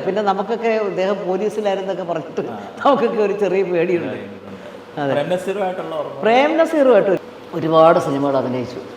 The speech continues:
Speaker 1: സത്യം പറഞ്ഞാൽ എന്താ പറയണ്ടേ, ഇത്രയും ഒരു നല്ല വ്യക്തിത്വം സിനിമയിൽ ഞാൻ കണ്ടിട്ടില്ല. അല്ല, അങ്ങനെ വെച്ചാൽ സാധാരണ ഒരു മനുഷ്യനെ, ഈ, ഞാനൊരു വലിയ നായകനാണെന്നുള്ള സങ്കല്പമില്ല.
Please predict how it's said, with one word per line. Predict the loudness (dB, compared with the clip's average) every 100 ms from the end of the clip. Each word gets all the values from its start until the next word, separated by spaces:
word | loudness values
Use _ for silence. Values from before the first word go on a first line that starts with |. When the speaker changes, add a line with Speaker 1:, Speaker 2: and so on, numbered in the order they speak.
| -16 -16 -18 -18 -18 -14 -8
Speaker 1:
സത്യം | -2 2 4
പറഞ്ഞാൽ | 6 6 6 6 6
എന്താ | 4 6
പറയണ്ടേ, | 6 6 4 4
ഇത്രയും | 4 6 8 8 8 6
ഒരു | 4 4 2 0
നല്ല | 2 4 2
വ്യക്തിത്വം | 0 -2 -2 -4 -8 -10 -16 -16 -16 -16 -18 -18 -18 -14 2
സിനിമയിൽ | 4 4 2 -8 -12 -14 -14 -10
ഞാൻ | -6 -4
കണ്ടിട്ടില്ല. | -2 -4 -8 -10 -12 -12 -16 -16 -16 -16 -16 -18 -16 -18 -16 -18 -10 -2
അല്ല, | 2 4 4 2
അങ്ങനെ | 4 2
വെച്ചാൽ | 4 4 6 6 4 2 0 4
സാധാരണ | 6 8 10 8 8 4 4
ഒരു | 4 2
മനുഷ്യനെ, | 0 0 0 2
ഈ, | 2 2 0 4
ഞാനൊരു | 4 4 4 2
വലിയ | 2 2 4
നായകനാണെന്നുള്ള | 4 4 4 4 2 2 0 0
സങ്കല്പമില്ല. | -2 -2 0 0 0